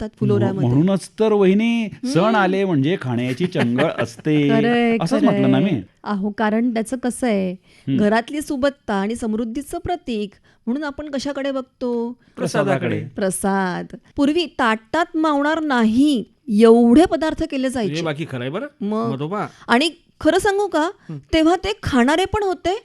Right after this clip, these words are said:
Speaker 1: आणि
Speaker 2: आणि
Speaker 1: पचवणारेही.
Speaker 2: पचवणारेही. तुम्हाला माहितीये का भाऊजी,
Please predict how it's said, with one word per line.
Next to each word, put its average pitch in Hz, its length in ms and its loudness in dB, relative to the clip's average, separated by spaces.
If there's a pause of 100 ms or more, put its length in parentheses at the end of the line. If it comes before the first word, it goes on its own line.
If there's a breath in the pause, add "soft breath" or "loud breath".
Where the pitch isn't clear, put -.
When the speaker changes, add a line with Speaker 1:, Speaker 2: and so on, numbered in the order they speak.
(120)
Speaker 1:
आणि 120 160 -4
Speaker 2:
आणि 311 140 0
Speaker 1:
पचवणारेही. 156 920 -2
Speaker 2:
पचवणारेही. 214 1500 2 (400 soft breath)
तुम्हाला 359 240 0
माहितीये 339 360 -2
का 392 100 -2
भाऊजी, 285 460 -2